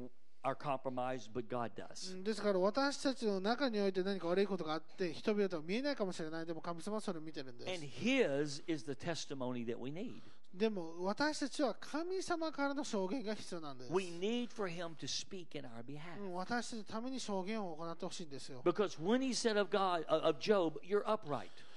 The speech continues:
Speaker 2: うん、これ、ヨブに対してね、あなたは正しく立ってると。
Speaker 1: That was the testimony that was necessary for a restraining order to be set around him and his family.
Speaker 2: うん、それによって、その禁止命令、そしてこの垣を作るために必要な要素だったんです。
Speaker 1: Number five.
Speaker 2: 五つ目。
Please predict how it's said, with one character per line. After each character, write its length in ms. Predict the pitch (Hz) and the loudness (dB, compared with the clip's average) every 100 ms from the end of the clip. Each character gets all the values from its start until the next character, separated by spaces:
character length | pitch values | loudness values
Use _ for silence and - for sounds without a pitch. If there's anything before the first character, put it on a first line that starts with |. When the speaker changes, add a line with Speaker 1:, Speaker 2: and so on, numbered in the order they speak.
| - 190 | -6 0
Speaker 2:
う 80 | |
ん、 80 | 196 | 0
こ 120 | 190 | 2
れ、 80 | 202 | 4
ヨ 140 | 220 226 | 6 6
ブ 100 | 202 | 4
に 60 | |
対 160 | 185 190 | 0 0
し 60 | |
て 80 | 190 | -2
ね、 80 | 202 | -2
あ 100 | 202 | 0
な 100 | 214 | 2
た 100 | 202 | 2
は 60 | 175 | 2
正 320 | 196 269 285 | 2 2 0
し 100 | 302 | -2
く 220 | 262 156 - - - | 0 -2 -4 -8 -6
立 120 | 131 | 2
っ 100 | 202 | 2
て 0 | |
る 60 | 233 | 4
と。 0 | |
Speaker 1:
That 20 | |
was 140 | 226 - | 2 2
the 120 | 165 | 0
testimony 680 | - 202 214 233 214 214 208 | 2 0 0 0 0 0 0
that 140 | 190 | 0
was 200 | 160 135 | 0 -2
necessary 680 | 170 202 - 165 - 147 147 | 0 0 0 -2 0 0 0
for 180 | 156 139 | 0 -2
a 20 | |
restraining 880 | 131 123 - - - 190 190 180 156 | 0 -2 -2 -2 -4 -4 -2 -4 -2
order 300 | 139 135 131 | -2 -2 -2
to 100 | 127 | -2
be 100 | 123 | -2
set 300 | - - 143 | -4 -4 -6
around 340 | 127 135 117 | -6 -6 -6
him 200 | 120 123 | -6 -6
and 100 | 113 | -6
his 140 | 107 - | -6 -8
family. 300 | 101 95 170 | -8 -8 -8
Speaker 2:
う 40 | |
ん、 40 | |
そ 240 | 147 196 208 | -4 -2 0
れ 60 | |
に 80 | 214 | 0
よ 100 | 220 | 0
っ 40 | 214 | 0
て、 360 | - 254 202 | 0 2 2
そ 160 | 175 185 | -2 -2
の 180 | 175 160 | -2 -4
禁 200 | - 214 | -4 -2
止 200 | 208 214 | -2 0
命 220 | 220 196 | 2 2
令、 140 | 180 185 | 0 -2
そ 120 | 185 | -4
し 60 | |
て 60 | - | -4
こ 120 | 190 | -4
の 80 | 175 | -4
垣 320 | - - - | -4 -4 2
を 60 | 226 | 0
作 200 | - 226 | 0 -4
る 60 | |
た 120 | 202 190 | 0 0
め 100 | 196 | -2
に 60 | |
必 200 | 170 - | -4 -2
要 100 | 185 | 0
な 140 | 202 208 - - | 0 -2 -4 0
要 160 | 170 175 | 2 2
素 120 | - | 0
だ 120 | 139 | -4
っ 40 | 123 | -4
た 100 | 123 | -4
ん 40 | |
で 40 | 139 | 0
す。 60 | |
Speaker 1:
Number 140 | 147 151 | 0 2
five. 280 | 170 113 110 - - - | 2 2 -4 -8 -8 -6
Speaker 2:
五 200 | 185 175 | -4 -4
つ 120 | 190 | -2
目。 200 | 190 233 | 0 0